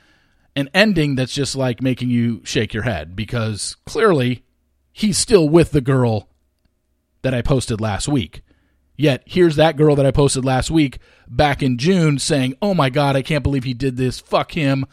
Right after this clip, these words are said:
When he gets back from paradise, I'm gonna give him a piece of my mind." And then literally she didn't.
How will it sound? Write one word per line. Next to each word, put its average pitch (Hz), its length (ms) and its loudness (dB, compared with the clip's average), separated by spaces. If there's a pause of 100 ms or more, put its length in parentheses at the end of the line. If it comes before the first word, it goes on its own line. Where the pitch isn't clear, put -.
(260)
When 127 120 0
he 175 80 0
gets 160 200 0
back 147 240 2
from 127 120 -4
paradise, 147 520 2
I'm 170 100 -2
gonna 143 120 -2
give 143 200 -2
him 156 140 0
a 127 80 0
piece - 260 0
of 151 80 -2
my 143 140 2
mind." 131 460 0
And 131 120 -6
then 123 140 -2
literally 117 360 -4
she 107 160 -8
didn't. 90 260 -12